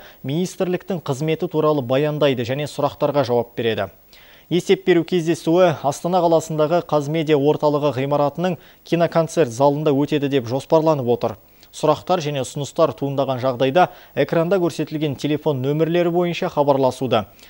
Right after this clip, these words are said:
немесе оларды көрсетілген электрондық мекен жайлары бойынша жіберуді сұраймыз. Сонымен қатар проблемалық мәселелерді энергетика министрлігінің сайтында жұмыс істейтін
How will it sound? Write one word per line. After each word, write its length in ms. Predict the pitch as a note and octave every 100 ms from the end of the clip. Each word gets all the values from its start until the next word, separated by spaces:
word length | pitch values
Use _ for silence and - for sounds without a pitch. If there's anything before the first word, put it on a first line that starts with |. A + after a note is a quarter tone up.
| _ C3+
немесе 320 | D3 D3 F#3+
оларды 540 | D3+ C#3+ C#3 C3+ F3 - - - -
көрсетілген 720 | D#3+ D3 D#3 C#3 C3+ E3+ D#3 G#2+ _ _ _
электрондық 720 | A#2+ E3 - F3+ E3+ F3+ F#3+ - -
мекен 340 | C3+ D3 F#3
жайлары 400 | D3+ D3+ D3+ D#3
бойынша 640 | C#3+ C#3+ C3+ B2 D#3+ D#3+ - - _ _ _ _
жіберуді 480 | A#2+ C3 D3 C#3 C3
сұраймыз. 560 | - B2+ A2+ G#2+ - - -
Сонымен 360 | F3 F3 E3
қатар 240 | C#3+ C#3+ A#2+ -
проблемалық 560 | D3+ D#3+ E3+ D#3 C#3+
мәселелерді 720 | D3 - D3+ C#3+ C#3+ C#3 F#3+ - - -
энергетика 520 | D3 E3 G3+ F#3 G3
министрлігінің 720 | D#3+ E3 D#3+ - E3 E3+ F#3 E3
сайтында 480 | - D3 D3+ D#3
жұмыс 320 | C3+ C3 C#3 -
істейтін 380 | C3 E3+ F3+